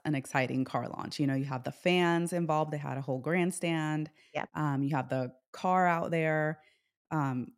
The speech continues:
Speaker 1: you know, you got to, first they, they played the sound before they even showed the car, so that gets people excited, and
Speaker 2: Yep.
Speaker 1: then, you know, they debut the car, and then you get to see it out on track, and then they have, you know, another grandstand of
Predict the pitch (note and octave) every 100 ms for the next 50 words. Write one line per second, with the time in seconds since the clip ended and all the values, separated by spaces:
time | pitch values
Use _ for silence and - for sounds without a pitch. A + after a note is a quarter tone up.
0 | _ - D3+ C3+ C3+ D#3 - - G3 B3+
1 | - - D#3 C#3 - - C#3+ C#3+ - D#3+
2 | C#3+ - F3 D#3+ B2+ B2+ D3 F3+ - C#3
3 | - C#3+ C#3+ C3+ C3 C3 B2+ B2 - _
4 | _ _ - - F3+ E3+ - - A#2+ -
5 | D#3 F3 _ _ - D3 C3+ C#3+ C3+ -
6 | C#3 C3 A#2+ - C3 B2+ C3 C3 - -
7 | _ - D3 C3+ C3 G2+ D3 C3 B2+ B2+
8 | B2+ B2 - _ _ _ _ _ _ D3
9 | C#3 B2+ B2 - - G#3 F#3+ F3+ D3+ C3+
10 | C#3 - - C#3+ B2+ B2+ B2 B2+ - F#3
11 | E3 D#3+ D3+ C3 C3 C3+ C3 B2+ - C#3
12 | B2+ B2 C3+ D#3 E3+ D#3 D3 D3 - C#3+
13 | C#3